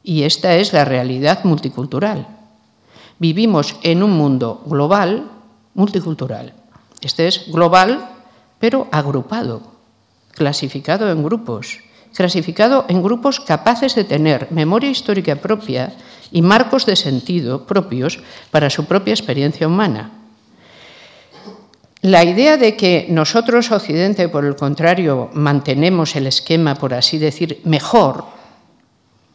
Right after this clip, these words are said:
no puede ser fácilmente admitida por ninguno de los otros grupos. Eh, no es fácil que esto ocurra. Estamos realmente en posición de pluralidad. Hay muchos orígenes, pero ¿cuáles son?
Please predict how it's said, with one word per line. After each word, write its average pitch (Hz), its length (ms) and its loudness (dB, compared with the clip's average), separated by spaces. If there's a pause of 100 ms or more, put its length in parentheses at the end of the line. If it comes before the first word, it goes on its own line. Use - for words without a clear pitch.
(140)
no 208 280 2
puede 240 220 4
ser 233 220 -2
fácilmente 202 680 0
admitida 139 560 -4
por 135 140 -4
ninguno 139 360 -2
de 131 100 -2
los 123 200 -8
otros 127 300 -8
grupos. 120 540 -12 (1500)
Eh, - 160 -20
no 156 140 -2
es 196 120 -2
fácil 165 400 0
que 131 80 -8
esto 123 200 -8
ocurra. - 440 -18 (520)
Estamos 233 420 2
realmente 220 440 0
en 165 120 0
posición 196 600 0
de 170 140 2
pluralidad. 160 840 -2 (200)
Hay 226 320 -2 (120)
muchos 240 420 0
orígenes, 131 540 -4
pero 160 240 -2
¿cuáles 196 360 0
son? 123 320 -2